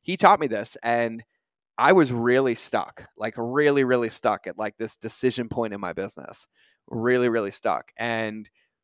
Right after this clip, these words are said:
I was stuck for months, right? And I was just kind of in this stagnation gap. And everything I thought about felt really hard. Like, really, and I was, I just couldn't get clarity.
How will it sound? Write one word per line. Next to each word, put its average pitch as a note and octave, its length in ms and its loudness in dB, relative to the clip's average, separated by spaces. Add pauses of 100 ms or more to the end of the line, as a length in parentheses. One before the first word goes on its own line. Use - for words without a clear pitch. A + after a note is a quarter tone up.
(1000)
I C3+ 80 6
was C3 120 0
stuck - 360 6
for A2 180 -2
months, - 540 -6 (180)
right? G#2+ 420 0
And A2 420 -4 (100)
I A2 140 4
was A2+ 160 -2
just A#2+ 200 -6
kind A2+ 320 -4
of G2 100 -4
in G2+ 80 -14
this F#2+ 140 -8
stagnation F#2+ 640 -8
gap. D2+ 400 -6
And G#2 360 -8 (120)
everything C#3+ 1500 0
I A#2 100 0
thought A2 280 4
about F#2 360 -4 (680)
felt B2 760 2 (760)
really A#2+ 400 0
hard. G2+ 360 -6 (300)
Like, - 180 -8
really, B2 300 0
and B2+ 180 0
I A#2+ 80 2
was, B2+ 160 0
I B2 140 -2
just - 160 -12
couldn't C#3+ 200 -6
get B2 140 -6
clarity. G2 440 -4